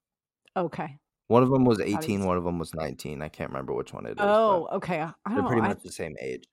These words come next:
Speaker 1: I thought they were younger. Okay. Sorry.
Speaker 2: So, as a child, he was more brains than brawn, and after being picked on and ostracized, he began to study things that he was interested in rather than interacting with his peers.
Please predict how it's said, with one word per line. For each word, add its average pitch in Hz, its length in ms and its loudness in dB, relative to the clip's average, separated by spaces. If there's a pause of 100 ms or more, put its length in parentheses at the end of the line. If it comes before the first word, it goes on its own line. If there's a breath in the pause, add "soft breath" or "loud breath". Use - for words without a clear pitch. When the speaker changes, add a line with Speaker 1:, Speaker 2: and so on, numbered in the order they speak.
(1200)
Speaker 1:
I 214 100 2
thought 185 220 0
they 165 100 -4
were 151 140 -4
younger. 160 420 -6
Okay. 175 320 -2 (500)
Sorry. 156 380 -4 (840)
Speaker 2:
So, 92 400 2
as 135 160 6
a 156 80 2
child, 110 420 6
he 120 80 -2
was 101 160 2
more 92 220 0
brains 92 540 0
than 87 160 0
brawn, 80 500 0
and 78 340 -6 (140)
after 90 260 0
being 85 280 -2 (100)
picked - 260 -4
on 85 240 0
and 69 140 -4
ostracized, 73 800 -2
he 92 80 -6
began 87 300 -4
to 82 80 -6
study 87 380 -4
things 82 320 -8
that 78 100 -6
he 90 100 -6
was 78 200 -8
interested - 460 -14
in 62 260 -6
rather 76 360 -2
than 73 240 -10
interacting - 600 -10
with - 140 -14
his - 140 -20
peers. - 500 -14